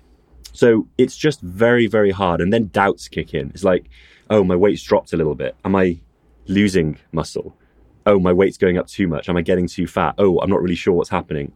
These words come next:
You give up, you change the plan. So this is what ends up happening. People start on this process and then they get, feel they're a bit fat and then they start dieting and then they, s-, they feel, "Oh, I'm too skinny," and then they start building muscle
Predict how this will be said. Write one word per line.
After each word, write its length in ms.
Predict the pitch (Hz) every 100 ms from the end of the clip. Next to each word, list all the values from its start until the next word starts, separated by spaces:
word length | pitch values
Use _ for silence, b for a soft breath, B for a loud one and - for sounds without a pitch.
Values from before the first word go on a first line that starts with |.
| _
You 140 | - 92
give 220 | 85 92
up, 180 | 135 -
you 160 | 104 92
change 360 | - 101 95 82
the 80 |
plan. 220 | 85 78 71
So 80 |
this 120 | 120 131
is 60 |
what 140 | 113 98
ends 140 | 87
up 80 | 85
happening. 360 | 82 78 57 - B B B B
People 400 | - 123 113 104 b b
start 420 | - - 107 110
on 80 | 107
this 120 | 98
process 520 | - 95 90 98 92 -
and 140 | 95
then 120 | 90
they 100 | 87
get, 180 | 82 85
feel 220 | - 107
they're 140 | 98 92
a 40 |
bit 180 | 80 -
fat 360 | - 90 87 - -
and 140 | 95
then 80 | 90
they 80 | 87
start 360 | - 92 -
dieting 560 | 95 92 87 - 92 90
and 80 | 90
then 100 | 85
they, 80 | 82
s-, 220 | - - -
they 160 | 87
feel, 280 | 85 - 95
"Oh, 40 | 90
I'm 80 | 85
too 180 | 104
skinny," 320 | 87 - 92 90
and 80 |
then 60 | 82
they 60 | 82
start 260 | - 92
building 300 | 101 92 92
muscle 420 | 87 82 90 87